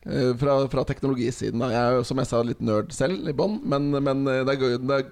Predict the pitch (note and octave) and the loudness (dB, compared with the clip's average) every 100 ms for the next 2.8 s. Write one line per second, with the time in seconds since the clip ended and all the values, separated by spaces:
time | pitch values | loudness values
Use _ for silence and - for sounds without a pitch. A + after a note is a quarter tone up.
0 | C3+ C3 C3+ D3+ B2+ A#2+ B2 B2+ - B2 | -4 -2 0 0 0 0 -2 -2 -2 -2
1 | G#2 - - - - F2+ - B2 A#2+ - | 0 -2 -4 -2 -4 -8 -6 -4 -4 -8
2 | - - - - D3 D#3+ F3 | -16 -18 -18 -6 0 0 0